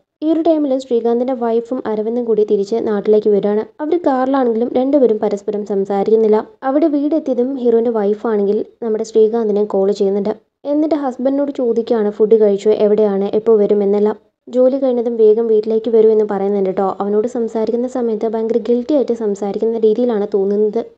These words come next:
നമ്മുടെ ഹീറോ ആണെങ്കിൽ ഒരാളിനോട് അവന്റെ പ്ലാനിന് വേണ്ടി കുറച്ച് ആളുകൾ വേണമെന്ന് പറഞ്ഞില്ലേ,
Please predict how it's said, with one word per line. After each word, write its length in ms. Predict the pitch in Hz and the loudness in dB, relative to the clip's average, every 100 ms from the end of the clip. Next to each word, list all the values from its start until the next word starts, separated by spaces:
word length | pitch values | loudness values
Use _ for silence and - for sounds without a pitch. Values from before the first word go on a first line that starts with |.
| 277 | -2
നമ്മുടെ 200 | 294 302 | 0 2
ഹീറോ 240 | 294 302 | 2 2
ആണെങ്കിൽ 280 | 285 277 269 | 0 0 0
ഒരാളിനോട് 460 | 240 233 247 226 202 | 0 -2 -2 -2 -2
അവന്റെ 300 | 214 214 226 | -2 -4 0
പ്ലാനിന് 360 | 226 208 226 | 0 0 2
വേണ്ടി 200 | 233 214 | 2 0
കുറച്ച് 300 | 214 202 226 | 0 -2 -2
ആളുകൾ 340 | 196 196 202 208 | -4 0 2 2
വേണമെന്ന് 400 | 190 190 196 190 | 0 0 0 0
പറഞ്ഞില്ലേ, 360 | 185 185 185 | -2 0 0